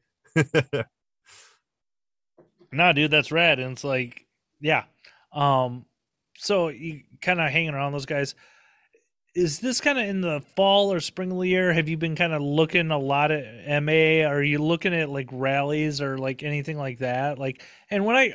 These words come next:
Speaker 2: I always bring up rallies to people because, like, it doesn't have to be your moped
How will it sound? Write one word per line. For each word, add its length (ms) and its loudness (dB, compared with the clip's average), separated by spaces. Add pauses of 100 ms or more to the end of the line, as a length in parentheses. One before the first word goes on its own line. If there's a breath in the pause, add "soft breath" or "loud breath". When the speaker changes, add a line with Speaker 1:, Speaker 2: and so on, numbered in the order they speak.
Speaker 2:
I 120 2
always 200 0
bring 220 -8
up 160 -6
rallies 580 -4 (120)
to 100 -18
people 320 -8
because, 320 -6
like, 220 -6 (880)
it 220 -4
doesn't 340 0
have 460 -4
to 100 -10
be 180 -10
your 220 -4
moped 260 -6